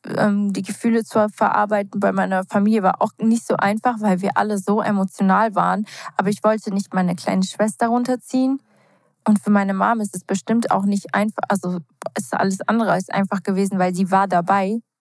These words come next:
ähm, als das passiert ist. Und mein,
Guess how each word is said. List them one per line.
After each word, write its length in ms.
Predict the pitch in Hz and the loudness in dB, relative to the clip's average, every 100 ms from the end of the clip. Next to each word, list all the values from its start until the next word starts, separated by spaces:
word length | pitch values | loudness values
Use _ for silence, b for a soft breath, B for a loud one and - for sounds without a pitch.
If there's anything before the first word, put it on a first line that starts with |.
| _ B B B B B _ | _ B B B B B _
ähm, 380 | 196 190 185 180 - | 2 2 2 0 0
als 180 | 202 180 | 0 0
das 140 | 196 | -4
passiert 460 | - 202 - 190 180 | -4 -6 -2 -2 0
ist. 260 | 208 - _ - | -2 -2 _ -4
Und 120 | 202 | 0
mein, 340 | 185 180 190 | 2 2 -2